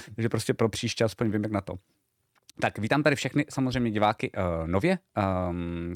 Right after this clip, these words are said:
který třeba neviděli předchozí díly, jenom připomínám, že tohle je vidcast, eh, tady s Rickem on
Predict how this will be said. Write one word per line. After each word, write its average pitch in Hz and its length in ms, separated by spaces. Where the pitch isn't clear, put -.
který 87 300
třeba 85 240
neviděli 87 300
předchozí 85 400
díly, 101 260
jenom 107 180
připomínám, 87 560
že 90 260
tohle 95 240
je 92 120
vidcast, 131 760
eh, 95 260
tady 90 200
s 82 100
Rickem 107 340
on 87 160